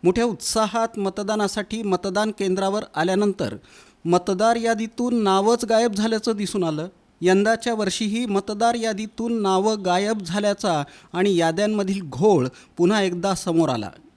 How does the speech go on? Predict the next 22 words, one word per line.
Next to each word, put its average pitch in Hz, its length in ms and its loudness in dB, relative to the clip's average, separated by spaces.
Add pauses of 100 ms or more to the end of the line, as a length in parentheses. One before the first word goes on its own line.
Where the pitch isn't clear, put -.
(160)
"ए 180 180 4
रे 226 160 2
माझ्या 214 400 -2
मागल्याचा" 202 680 -2
प्रत्यय 175 600 -2 (280)
यंदाही 175 560 2
मतदारांना 185 720 0 (200)
अनुभवायला 160 640 4
मिळाला. 110 360 -2 (340)
एकाच 226 460 2
कुटुंबातील 226 680 -4 (120)
काहींची 214 500 0
नावं 202 320 0
यादीत 180 560 -2
आहेत, 175 380 2 (440)
तर 202 80 2
काहींची 180 680 -2
गायब 147 460 -2
आहेत. 98 220 -6 (380)
परगावी 220 460 0
असलेले 220 420 -2
मतदार 220 520 -2